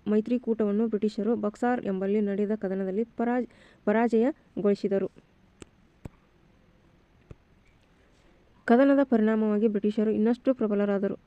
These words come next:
ದುರ್ಬಲರಾಗಿದ್ದ ಮೊಘಲ್ ರಾಜರು ಬ್ರಿಟಿಷರ ಆಶ್ರಯ ಯಾಚಿಸಿದನು. ದುರ್ಬಲರಾಗಿದ್ದ, ದುರ್ಬಲನಾಗಿದ್ದ ಮೊಘಲ್ ರಾಜನು ಬ್ರಿಟಿಷರ ಆಶ್ರಯ ಯಾಚಿಸಿದನು. ಬ್ರಿಟಿಷ್ ವರ್ತಕರು ತೆರಿಗೆ ನೀಡದೆ ವ್ಯಾಪಾರ ಕೈಗೊಳ್ಳಲು ನೀ-,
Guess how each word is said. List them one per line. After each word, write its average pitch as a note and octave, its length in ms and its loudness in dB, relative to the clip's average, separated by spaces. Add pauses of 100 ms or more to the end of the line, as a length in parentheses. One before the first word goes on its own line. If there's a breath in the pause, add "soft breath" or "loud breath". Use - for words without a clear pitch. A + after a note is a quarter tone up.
ದುರ್ಬಲರಾಗಿದ್ದ G3+ 680 0 (480 soft breath)
ಮೊಘಲ್ B3 300 2
ರಾಜರು G#3 480 0
ಬ್ರಿಟಿಷರ A#3 480 -2
ಆಶ್ರಯ G#3 440 -2
ಯಾಚಿಸಿದನು. G3+ 560 -2 (260)
ದುರ್ಬಲರಾಗಿದ್ದ, G3+ 640 -2 (180)
ದುರ್ಬಲನಾಗಿದ್ದ G#3 560 0
ಮೊಘಲ್ G#3 340 -2
ರಾಜನು G3+ 400 -2 (340 loud breath)
ಬ್ರಿಟಿಷರ A3 460 0 (140)
ಆಶ್ರಯ G3+ 420 0 (240)
ಯಾಚಿಸಿದನು. G3+ 520 -2 (640 loud breath)
ಬ್ರಿಟಿಷ್ B3 360 4
ವರ್ತಕರು A3+ 500 0
ತೆರಿಗೆ A3 440 2
ನೀಡದೆ G#3+ 400 2
ವ್ಯಾಪಾರ G#3+ 400 0
ಕೈಗೊಳ್ಳಲು G#3 480 -2
ನೀ-, G#3 180 -4